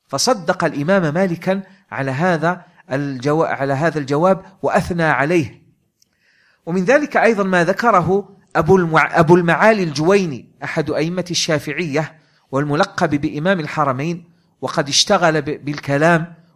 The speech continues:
وتاب منه في آخر حياته كما جاء ذلك في ترجمته، تاب من علم الكلام، ولكنه استحسن هذا الجواب، حيث قال في الرسالة النظامية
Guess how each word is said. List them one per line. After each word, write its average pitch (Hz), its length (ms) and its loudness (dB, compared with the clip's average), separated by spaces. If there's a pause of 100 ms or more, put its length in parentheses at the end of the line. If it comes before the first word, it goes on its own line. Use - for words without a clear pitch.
وتاب 156 380 0
منه 165 300 -4
في - 160 -10
آخر 165 340 -2
حياته 151 560 -4 (380)
كما 135 220 -8
جاء 139 260 -2
ذلك 151 360 -6
في 147 140 -10
ترجمته، 151 800 -6 (340)
تاب 160 240 0
من 147 200 -6
علم 156 220 -6
الكلام، 151 500 -4 (240)
ولكنه 226 800 -2 (200)
استحسن - 560 -2
هذا 170 240 -4
الجواب، 147 440 -4 (200)
حيث - 280 -6
قال 247 320 2
في - 100 -6
الرسالة 185 500 -2 (100)
النظامية 165 920 -6